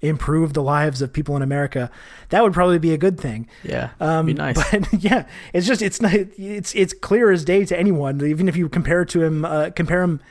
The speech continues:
Speaker 1: uh, to interviews of himself, like you said, Jordan, from a few years ago, much, much more clear. <laughs> And also the funny thing that
Speaker 2: Mm-hmm.
Speaker 1: others have pointed out as well is that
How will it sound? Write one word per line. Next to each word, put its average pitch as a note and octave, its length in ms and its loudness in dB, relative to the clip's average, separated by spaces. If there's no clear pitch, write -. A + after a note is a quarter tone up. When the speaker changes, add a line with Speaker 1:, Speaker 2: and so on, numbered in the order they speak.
Speaker 1:
uh, D3+ 180 0
to E3 240 0
interviews F3 380 2
of E3+ 80 0
himself, F3 260 0
like D#3 120 -2
you D#3 40 -2
said, F3 220 0
Jordan, D3+ 240 0
from D3+ 140 -2
a D3 40 0
few E3+ 200 -2
years D#3+ 240 0
ago, C3 280 -4
much, D3 540 -2
much F3+ 240 0
more D#3+ 180 2
clear. D3 500 0
<laughs> - 220 -20
And E3 240 0
also G#3 300 0
the F#3 80 0
funny - 300 -4
thing F3+ 160 0
that F3+ 60 2
Speaker 2:
Mm-hmm. F3 80 2
Speaker 1:
others E3+ 200 2
have D#3+ 100 -4
pointed D#3+ 240 -2
out D#3+ 140 2
as D3+ 120 -4
well D#3+ 200 2
is C#3 160 -2
that C#3+ 240 -2